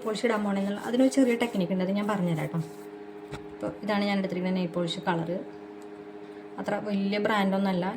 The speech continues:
നോർമലായിട്ടുള്ള. ഞാൻ രണ്ട് ദിവസം ഇനി ഇടാൻ യു-, ഉദ്ദേശിക്കുന്നുള്ളൂ, അപ്പോൾ അധികം നല്ല ബ്രാൻഡൊന്നും യൂസ് ചെയ്തിട്ടില്ല. ഇത് പിന്നെ തുറക്കാൻ കിട്ടുന്നില്ല. ആ, തുറക്കുവാണേ.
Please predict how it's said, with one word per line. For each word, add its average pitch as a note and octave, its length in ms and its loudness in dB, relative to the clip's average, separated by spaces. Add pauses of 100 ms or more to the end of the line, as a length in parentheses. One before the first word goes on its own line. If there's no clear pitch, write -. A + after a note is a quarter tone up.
നോർമലായിട്ടുള്ള. F#3 460 -2 (120)
ഞാൻ G#3+ 160 -2
രണ്ട് G#3+ 140 0
ദിവസം G#3+ 200 -4
ഇനി G#3+ 100 -2 (420)
ഇടാൻ F#3+ 220 0
യു-, G3 140 0 (320)
ഉദ്ദേശിക്കുന്നുള്ളൂ, F#3+ 600 0 (100)
അപ്പോൾ F#3+ 220 -2
അധികം F#3+ 260 -2 (200)
നല്ല G3+ 200 0
ബ്രാൻഡൊന്നും F#3+ 420 0
യൂസ് F#3+ 160 -6
ചെയ്തിട്ടില്ല. F3+ 380 -2 (1800)
ഇത് G2 140 -8
പിന്നെ F#3 260 -6
തുറക്കാൻ F3 320 -8
കിട്ടുന്നില്ല. F#3+ 340 -6 (720)
ആ, F3 40 0 (840)
തുറക്കുവാണേ. F3+ 480 2